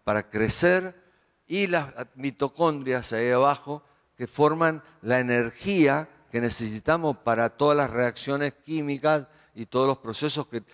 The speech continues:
como la contracción muscular? Necesito, eh, energía química.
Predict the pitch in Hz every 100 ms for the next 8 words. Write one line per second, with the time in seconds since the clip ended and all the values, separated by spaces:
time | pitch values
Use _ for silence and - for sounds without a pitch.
0 | _ _ 123 123 117 117 113 120 113 151
1 | 143 123 139 185 120 110 - 131 117 151
2 | - 175 - _ _ - 117 117 110 113
3 | 117 107 - 170 139 - - 185 143 110
4 | 107 95